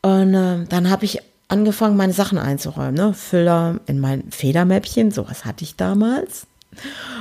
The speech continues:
Und hab das dann eben alles in meine Tasche gepackt und der Prof guckte mich an und sagte, „Wo wollen Sie hin?“ Hieß übrigens damals Müller. „Frau Müller, wo wollen Sie hin?“ Und dann hab ich gesagt,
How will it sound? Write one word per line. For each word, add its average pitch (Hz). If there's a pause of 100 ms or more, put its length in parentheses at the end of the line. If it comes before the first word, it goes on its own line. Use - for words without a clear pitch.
(120)
Und 175
hab 175
das 180
dann 175
eben 165
alles 165
in 180
meine 156
Tasche 156
gepackt 202
und 185
der 160
Prof 156
guckte -
mich 180
an 156
und 165
sagte, 175
„Wo 190
wollen 214
Sie 202
hin?“ 147 (460)
Hieß 196
übrigens 160
damals 147
Müller. 160 (840)
„Frau 175
Müller, 196
wo 196
wollen 175
Sie 180
hin?“ 147 (1120)
Und 190
dann 175
hab 233
ich -
gesagt, 214